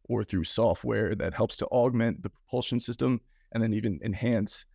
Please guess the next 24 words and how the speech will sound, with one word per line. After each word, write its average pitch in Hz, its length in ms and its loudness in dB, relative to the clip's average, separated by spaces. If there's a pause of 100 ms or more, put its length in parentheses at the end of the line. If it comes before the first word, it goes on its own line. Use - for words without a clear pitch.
(140)
the 123 60 0
capabilities 104 840 0
beyond 107 420 2
what 92 220 0
just - 320 -2
traditional 107 360 -2
hardware 117 340 2
can 113 140 -2
do 101 260 0
through, 92 340 -4 (400)
um, 87 240 0
software. 104 600 0
So, 92 380 -4 (380)
um, 82 280 0
doing 120 200 4
maneuvers 131 460 2
in 131 100 0
space, 123 520 0
doing 92 500 -4
mission 113 300 -2
design 104 420 2
and 110 80 0
mission - 260 -4
planning, 110 500 -2